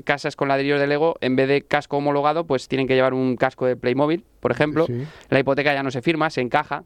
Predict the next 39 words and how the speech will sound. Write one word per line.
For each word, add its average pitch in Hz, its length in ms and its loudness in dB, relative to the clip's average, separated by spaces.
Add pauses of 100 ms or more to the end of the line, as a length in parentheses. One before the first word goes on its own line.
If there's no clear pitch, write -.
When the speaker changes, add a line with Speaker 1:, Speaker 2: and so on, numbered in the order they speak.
(120)
Speaker 1:
en 131 140 -2
una 127 120 0
esquinita 127 460 0
de 123 280 2
la 123 120 2
casa. 170 320 -2 (380)
Y 165 80 2
Open 202 240 2
Home 202 280 0
se 165 280 4
basa 170 220 0
en 160 80 0
una 165 140 2
serie 165 240 2
de 151 160 4
bloques 160 380 2
de 143 100 0
construcción 160 600 2 (320)
que 139 80 2
van 151 140 4
formando 165 400 0
secciones 165 460 0
de 139 60 0
las 143 120 0
habitaciones 185 640 0 (260)
construidos 151 480 2
con 147 180 0
paneles 156 300 -2
que 156 100 0
ya 156 60 2
están 170 240 -4
prefabricados 123 680 -2
y 127 40 2
ya 131 120 2
cada 143 200 0
uno 156 180 0
los 143 100 0
puede 143 180 0
combinar 139 440 0